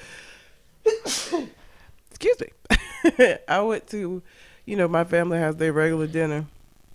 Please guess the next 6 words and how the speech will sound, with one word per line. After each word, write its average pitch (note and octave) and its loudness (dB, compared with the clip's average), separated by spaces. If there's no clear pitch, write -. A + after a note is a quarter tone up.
and E3 2
my D3 4
brother's G3 2
girlfriend G3 -2
was D#3+ -4
there - -8